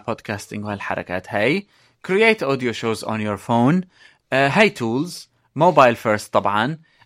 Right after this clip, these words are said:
آه، بدك ويب في باك اند اديتور. هوستينج، كل هالأمور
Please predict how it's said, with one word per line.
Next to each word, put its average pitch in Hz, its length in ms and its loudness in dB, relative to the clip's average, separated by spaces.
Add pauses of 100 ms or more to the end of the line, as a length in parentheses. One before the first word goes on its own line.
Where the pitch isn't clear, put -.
(140)
آه، 120 320 6
بدك 160 420 2
ويب 147 200 2
في 120 300 -6
باك 110 320 0
اند 101 220 -4
اديتور. 107 480 0 (420)
هوستينج، 147 540 0
كل 139 100 -6
هالأمور 110 580 -2